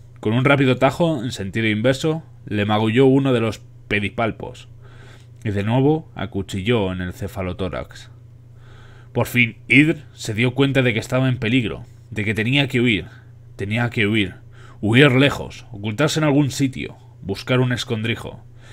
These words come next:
Vivió únicamente para matar. Para matar, tenía que regenerarse. Tenía que escapar. Escapar.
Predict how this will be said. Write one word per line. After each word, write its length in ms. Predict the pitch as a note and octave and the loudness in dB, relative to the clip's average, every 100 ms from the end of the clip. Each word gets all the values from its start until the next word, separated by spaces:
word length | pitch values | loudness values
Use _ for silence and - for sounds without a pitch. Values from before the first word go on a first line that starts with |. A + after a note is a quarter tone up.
| - - | -20 -6
Vivió 320 | A2+ A2+ C3+ | -2 4 6
únicamente 520 | D3 D3 C3+ C#3 C#3 B2 | 6 6 4 2 2 0
para 140 | A2+ | 0
matar. 380 | G2+ G2 E2+ - - - - - - | 0 -2 -4 -8 -20 -20 -20 -20 -10
Para 200 | - G2+ | 0 0
matar, 380 | F#2 F#2+ A2+ F#2 - - | 0 -2 -2 -2 -8 -12
tenía 300 | F#2+ G#2 G2+ | -6 -4 -4
que 100 | G#2 | -4
regenerarse. 680 | F#2+ - F#2 A2 A2 - - - - - - | -6 -6 -4 -4 -4 -8 -12 -16 -20 -20 -10
Tenía 320 | F#2+ A2 C3 | -4 0 0
que 100 | C3 | 0
escapar. 600 | A#2 A2 G#2 G2 - - - - - - - - | -2 -2 -2 -2 -4 -14 -20 -20 -20 -20 -20 -14
Escapar. 640 | F2+ - F2 F2+ D#2+ - | -12 -8 -6 -6 -6 -10